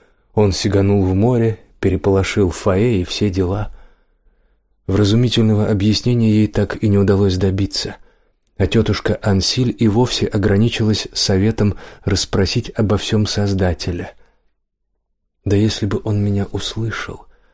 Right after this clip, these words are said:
думала Фиори, вздыхая. Пятнадцать лет назад корни горы оказались достаточно крепкими, чтобы удержать наступление враждебной стихии.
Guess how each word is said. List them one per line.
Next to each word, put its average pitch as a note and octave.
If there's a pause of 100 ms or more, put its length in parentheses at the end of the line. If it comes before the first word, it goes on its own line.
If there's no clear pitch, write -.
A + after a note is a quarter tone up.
(160)
думала G2
Фиори, G2+
вздыхая. F2 (1200)
Пятнадцать A2
лет A2+
назад A2
корни G#2+
горы G#2
оказались G2+
достаточно G2
крепкими, A2
чтобы G2+
удержать G2+
наступление G2+
враждебной F#2
стихии. F2+